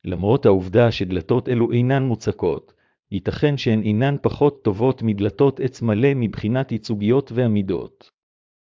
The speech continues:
השילוב של אם די אף וסיבית הוא הבסיס של דלתות למינציה. בנוסף למראה, הציפוי על דלתות אלו אחראי על הגנה על המוצר מפני רטיבות.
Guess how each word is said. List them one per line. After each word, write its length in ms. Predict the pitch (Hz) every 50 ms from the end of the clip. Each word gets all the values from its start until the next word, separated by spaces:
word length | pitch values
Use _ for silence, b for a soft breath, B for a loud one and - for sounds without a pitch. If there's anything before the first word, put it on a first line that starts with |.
| _ _ _ _ _ _ _
השילוב 500 | 107 98 - - 98 98 120 151 165 156
של 200 | - - 101 101
אם 160 | 95 95 98
די 260 | 90 98 98 98 120 147
אף 140 | - - 107
וסיבית 540 | 104 98 - - 107 95 98 127 147 143 -
הוא 120 | 117 107
הבסיס 420 | 101 95 101 - - - 151 147 -
של 220 | - - 123 107
דלתות 460 | 101 98 104 101 - - 143 139 -
למינציה. 680 | 123 117 113 107 101 101 90 80 - - - 73 62 62 64 - _ _ _ _ _ _ _ _ _ _ _ _ _ _ _ _ _ _ _ -
בנוסף 580 | 98 98 92 90 - - - 139 135 - - 113
למראה, 480 | 104 92 90 87 92 90 95 104 104 101 - _ _ _ _ -
הציפוי 480 | 107 - - 110 - - 143 147 147
על 100 | 127 104
דלתות 440 | 92 98 104 101 - 135 135 135 -
אלו 240 | 135 127 127 113 113
אחראי 340 | - - 117 123 135 143 135
על 80 | 113
הגנה 380 | 104 95 101 104 117 135 139 139
על 100 | 131 123
המוצר 460 | 107 104 101 - - 151 160 156 147
מפני 400 | 139 127 - - 123 123 131 127
רטיבות. 800 | 117 110 110 - 101 87 92 90 85 - - _ _ _ _